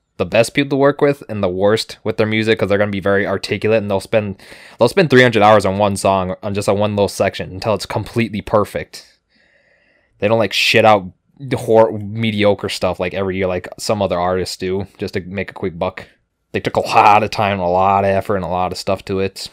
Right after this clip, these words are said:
and I can appreciate that, 'cause Ram is, uh, one of the greatest albums of all time. I will say that. That is one, that is the, one of the few vinyls I wanna hang up on a wall and have it framed.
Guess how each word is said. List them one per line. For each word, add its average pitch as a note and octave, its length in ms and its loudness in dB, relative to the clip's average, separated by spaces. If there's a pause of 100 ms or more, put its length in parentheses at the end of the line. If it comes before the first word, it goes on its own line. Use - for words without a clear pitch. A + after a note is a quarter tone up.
(120)
and - 580 -18
I - 360 -14 (1300)
can F3 100 0
appreciate D3+ 380 0
that, F2+ 180 -2
'cause F#2+ 160 -6
Ram G2 280 0
is, F2+ 200 -4
uh, F2 180 -4
one F#2 140 -6
of F2 60 -8
the F2+ 40 -10
greatest F#2 300 -2
albums F#2 240 -2
of F2+ 80 -8
all F2+ 140 -2
time. G#2 280 -4
I E2 60 -4
will E2+ 100 -8
say F#2 200 -6
that. G2 280 -2 (500)
That F#2+ 100 -2
is G2 120 -6
one, G2+ 260 -2
that A2+ 100 4
is A2 80 0
the, G2+ 200 -6 (180)
one B2+ 140 -2
of A#2+ 40 -4
the A2+ 80 -4
few A#2 200 -2
vinyls A2 300 2
I A2 40 4
wanna G#2 180 -2
hang G#2 200 -2
up G#2 140 -2
on G2 80 0
a F2 60 -2
wall F2+ 320 -2
and F2 140 -10
have F#2+ 200 -6
it E2 100 -10
framed. F#2 400 -6